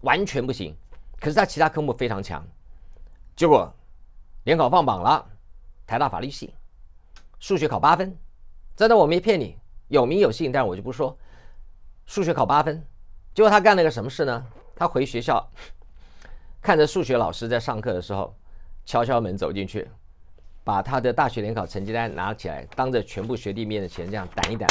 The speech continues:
说：“老师，那个是个数学老师。”“好，老师啊，我数学考八分呢，我上了台大法律系啊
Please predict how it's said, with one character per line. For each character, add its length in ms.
说 140
：“老 100
师， 280
那 100
个 60
是 100
个 80
数 160
学 140
老 140
师。 180
”“好， 260
老 160
师 160
啊， 80
我 80
数 220
学 100
考 160
八 200
分 160
呢， 80
我 140
上 200
了 80
台 120
大 80
法 120
律 80
系 160
啊 120